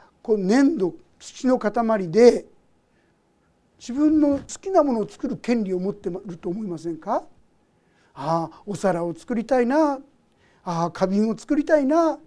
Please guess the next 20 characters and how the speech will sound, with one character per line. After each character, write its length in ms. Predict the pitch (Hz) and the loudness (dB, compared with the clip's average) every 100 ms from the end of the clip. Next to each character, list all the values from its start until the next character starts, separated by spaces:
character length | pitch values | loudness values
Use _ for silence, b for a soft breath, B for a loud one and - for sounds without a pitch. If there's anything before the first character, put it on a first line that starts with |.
| b b - | b b -8
あ、 120 | 202 | -8
こ 180 | - 247 | 0 2
う 60 | |
い 40 | 277 | 2
う 80 | 311 | 4
も 100 | 302 | 2
の 80 | |
を 80 | 311 | 2
作 220 | - - | -2 -8
り 60 | 381 | 0
た 140 | 330 | 2
い 60 | 285 | 4
な、 180 | 302 285 B - | 2 -2 B 0
何 260 | 247 269 392 480 | 0 0 -4 -6
を 180 | 349 - | -6 -6
作 240 | - 381 | -12 -16
っ 20 | |
た 220 | - - | -8 -4
っ 40 | 247 | -4
て 360 | - - 269 | -4 -2 -2